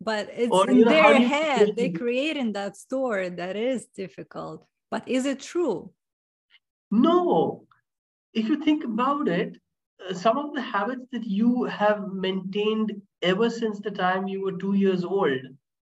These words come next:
Speaker 2: you've maintained till whatever age you are. So if you're, let's say, thirty-five today, for the last thirty-three years, you've been having a bath, right?
Speaker 1: Yeah.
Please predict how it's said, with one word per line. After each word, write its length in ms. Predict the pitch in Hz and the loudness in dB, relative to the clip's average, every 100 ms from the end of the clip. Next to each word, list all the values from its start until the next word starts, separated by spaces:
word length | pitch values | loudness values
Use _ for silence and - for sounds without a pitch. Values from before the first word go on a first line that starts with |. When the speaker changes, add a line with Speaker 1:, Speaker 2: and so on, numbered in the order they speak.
| _ _ 175 | _ _ -6
Speaker 2:
you've 220 | 202 196 | -4 0
maintained 540 | 214 202 214 220 220 | 0 0 0 0 0
till 160 | 226 202 | -2 -2
whatever 400 | 190 202 233 247 | -4 -4 -4 -6
age 280 | 220 226 196 | -8 -6 -6
you 160 | 202 233 | -4 -4
are. 240 | 190 151 | -4 -4
So 140 | - | -4
if 140 | 180 175 | -4 -2
you're, 160 | 196 202 | -2 -2
let's 300 | 196 196 - | -4 -8 -6
say, 400 | 196 185 180 175 - | -2 -2 -4 -8 -4
thirty-five 600 | 175 175 - 202 202 196 | 0 0 -2 -2 -2 -4
today, 260 | 190 170 | -2 -2
for 120 | 175 175 | -2 -4
the 100 | 180 | -2
last 200 | 202 196 | -2 -4
thirty-three 520 | 208 190 196 - 233 220 | -4 -4 -4 -4 -2 0
years, 340 | 185 135 147 - _ _ | 2 2 0 -6 _ _
you've 180 | 190 196 | -4 0
been 140 | 214 180 | 0 0
having 260 | 185 208 | -2 -4
a 60 | 214 | -4
bath, 300 | 233 214 - - _ _ _ _ _ _ | -2 -2 -4 -16 _ _ _ _ _ _
right? 280 | 147 208 | -4 -4
Speaker 1:
Yeah. 60 | 196 | -4